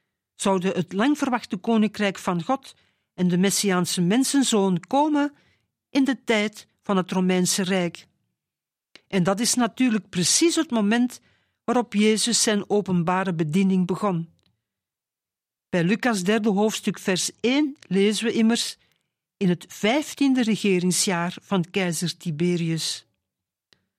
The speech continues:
Met andere woorden, het is het koninkrijk van God uit het boek Daniel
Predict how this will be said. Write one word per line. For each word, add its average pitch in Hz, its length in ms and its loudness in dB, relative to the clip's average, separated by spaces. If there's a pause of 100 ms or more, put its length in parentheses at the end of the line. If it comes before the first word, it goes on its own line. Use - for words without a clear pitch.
(460)
Met 220 200 0
andere 262 300 2
woorden, 294 540 0 (580)
het 214 140 -4
is 240 140 2
het 214 200 -4
koninkrijk 311 600 2
van 220 260 -2
God 320 300 -4
uit 196 180 -4
het 170 140 -2
boek 160 240 -4
Daniel 285 540 0